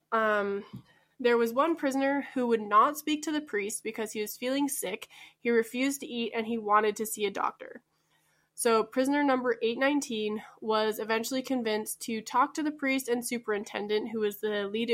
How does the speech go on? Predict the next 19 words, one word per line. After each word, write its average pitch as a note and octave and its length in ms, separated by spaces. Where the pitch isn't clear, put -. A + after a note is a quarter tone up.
researcher, G#3+ 580
to C4 140
determine B3 440
what C4 140
kind A3+ 240
of A3 120
doctor A3 360
he G#3+ 160
needed. C4 480
He B3 200
ended C4+ 260
up D4+ 180
breaking A3 320
down C#4 220
crying G#3 560
and, G3+ 220
like, G3+ 220
sobbing A#3 580
hysterically. A3 800